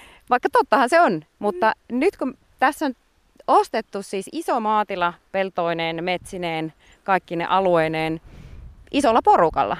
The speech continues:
Speaker 1: niin se tarkoittaa sitä, että me hyvinkin niinkö pienellä rahalla päästään elämään herroiksi täällä, niinku, mitä parhaassa saaristossa, joskaan ei nyt ihan merenrannalla. Täältä ei paljon meri näy tästä meidän
Speaker 2: Mm.
Speaker 1: tiluksilta, paitsi sit kun mennään tonne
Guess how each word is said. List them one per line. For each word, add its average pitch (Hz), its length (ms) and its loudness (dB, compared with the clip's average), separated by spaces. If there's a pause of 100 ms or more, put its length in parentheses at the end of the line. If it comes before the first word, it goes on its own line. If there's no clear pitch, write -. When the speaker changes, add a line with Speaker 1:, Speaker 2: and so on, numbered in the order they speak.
Speaker 1:
niin 202 160 -4
se 220 60 -14
tarkoittaa 202 420 -4
sitä, 240 220 -6
että 208 120 -10
me 214 80 -4
hyvinkin 254 360 -4
niinkö 170 240 -6
pienellä 160 400 -6
rahalla 160 400 -4
päästään 156 400 -6
elämään 156 340 -6
herroiksi 165 460 -8
täällä, 147 300 -4 (720)
niinku, 151 420 -8
mitä 151 240 -6
parhaassa 165 440 -4
saaristossa, 165 600 -2
joskaan 151 380 -6
ei 156 100 -6
nyt 165 120 -10
ihan 196 180 -4
merenrannalla. 175 720 0 (540)
Täältä 165 260 -6
ei 151 60 -4
paljon 175 280 -4
meri 175 240 -2
näy 165 260 -4
tästä 175 240 -10
meidän 170 360 -8
Speaker 2:
Mm. - 120 -16 (240)
Speaker 1:
tiluksilta, 202 560 -4
paitsi 185 240 0
sit 190 160 -14
kun 156 120 -12
mennään 151 260 -6
tonne 160 180 -8